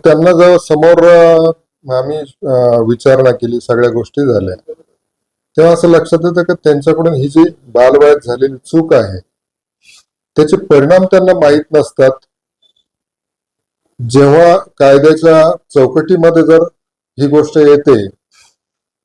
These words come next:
त्या ज्यांना भावनेने नवरा मानतात, नात्याने नवरा मानतात बालवयामध्ये, परंतु कायद्यामध्ये हा गुन्हा मानला जातो, बलात्काराचा गुन्हा मानला जातो. पोस्को कायदा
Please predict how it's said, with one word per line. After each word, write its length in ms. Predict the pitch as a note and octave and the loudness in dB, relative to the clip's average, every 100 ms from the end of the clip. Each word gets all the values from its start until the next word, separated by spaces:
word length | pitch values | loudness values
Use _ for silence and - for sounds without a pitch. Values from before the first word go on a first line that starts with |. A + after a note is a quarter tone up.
| _ | _
त्या 100 | D3 | -2
ज्यांना 360 | C3+ D#3 D3+ E3+ | 2 0 2 0
भावनेने 580 | D3 C3 C3+ D#3+ E3 D3+ C#3 | 0 0 -2 -4 -4 0 0
नवरा 200 | D3 D#3+ | 2 2
मानतात, 540 | D#3 C3 A#2 A2 G#2+ - _ _ _ _ _ _ _ _ _ _ _ _ _ _ _ _ | 2 -2 -2 -4 -4 -8 _ _ _ _ _ _ _ _ _ _ _ _ _ _ _ _
नात्याने 540 | B2 B2 A#2 D#3 F#3 G3 | -2 0 2 2 2 2
नवरा 360 | F3+ D#3+ C#3 | 4 4 2
मानतात 320 | A#2 G#2 - A2 | -2 -8 -8 -6
बालवयामध्ये, 880 | A2+ A#2 A#2 A2+ A2 G#2+ G#2+ G#2+ D3+ E3 _ _ _ _ _ - | 0 0 0 -2 -2 -8 -10 -12 -12 _ _ _ _ _ _ -2
परंतु 420 | B2+ C3+ C3+ D3+ | 0 0 -2 -4
कायद्यामध्ये 680 | D3 A#2+ A2 A#2+ B2+ A2+ B2 - _ _ _ _ | 0 0 2 0 0 -2 -4 -4 _ _ _ _
हा 160 | - B2 | -6 -4
गुन्हा 380 | G#2+ G#2+ A2 D3 | -4 -4 -2 0
मानला 340 | D#3 B2 G#2+ | 0 2 0
जातो, 260 | G2+ G2 G#2 | -2 -4 -6
बलात्काराचा 680 | G#2 G#2+ A2+ - C3+ C3 C3+ | -2 0 -2 -2 -2 0 -2
गुन्हा 260 | A#2 A2 | -2 -4
मानला 360 | G2 G2 G2 G2 | -4 -6 -6 -8
जातो. 220 | G2 - C3 | -8 -10 -8
पोस्को 340 | A#2+ A#2+ - C#3 | -6 -6 -2 0
कायदा 440 | B2 A2+ G#2+ A#2+ | 0 -2 -2 -4